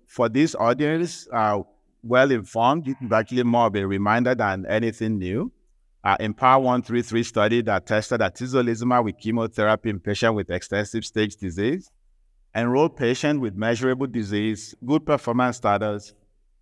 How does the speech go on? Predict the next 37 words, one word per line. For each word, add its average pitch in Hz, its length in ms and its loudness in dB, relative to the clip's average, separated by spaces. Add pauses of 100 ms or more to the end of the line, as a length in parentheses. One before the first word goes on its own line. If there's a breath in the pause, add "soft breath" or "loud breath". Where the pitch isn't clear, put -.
(140)
and 151 480 0
required 127 560 0
patients 120 400 -2
with 98 160 -2 (220)
asymptomatic 131 840 2 (120)
brain 120 220 0
metastasis 110 680 -2 (140)
to 110 140 -8
come 160 320 2
on 151 140 2
board, 120 220 2
but 104 140 -2
they 98 100 -2
have 110 220 2
to 98 140 -10
have 101 240 2
that 98 240 -2
treated 82 400 -6 (580)
prior 110 220 6
to 92 420 -6
enrollment. 95 720 -2
Four 143 340 0
hundred 147 200 2
and 135 160 2
three 139 160 -2
patients 123 380 -4
randomized 113 800 -2 (600)
to - 60 -12
standard 147 440 4
of 127 200 0
care, 131 340 2
platinum, 127 560 2
etoposide 113 600 0
plus 110 200 2
placebo 110 460 -4
as 110 180 2
control, 117 720 -2